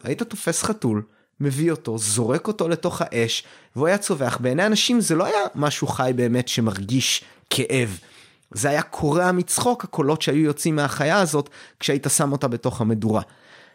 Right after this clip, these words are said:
והיום אנחנו לא, היום אנחנו יודעים שחיות מרגישות כאב בדיוק כמונו, ככל שהן דומות לנו יותר,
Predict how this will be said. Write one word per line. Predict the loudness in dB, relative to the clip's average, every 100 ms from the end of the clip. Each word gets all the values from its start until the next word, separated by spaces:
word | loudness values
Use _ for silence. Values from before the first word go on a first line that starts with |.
| _ -6
והיום | -2 2 2 2 2
אנחנו | 0 -2 -2
לא, | 0
היום | 2 0
אנחנו | -2 -6
יודעים | -6 -6 -6
שחיות | -6 -8 -10 -2 0 0 -4 -16 _ _ _ _ _ _ -18 -2
מרגישות | 0 0 -4 -4 -4 -4
כאב | -2 -2 -2
בדיוק | -2 -2 -2
כמונו, | 0 2 2 -2
ככל | -6 -6
שהן | -2 0 2
דומות | 2 0 0
לנו | 0 0
יותר, | -2 0 -2 -2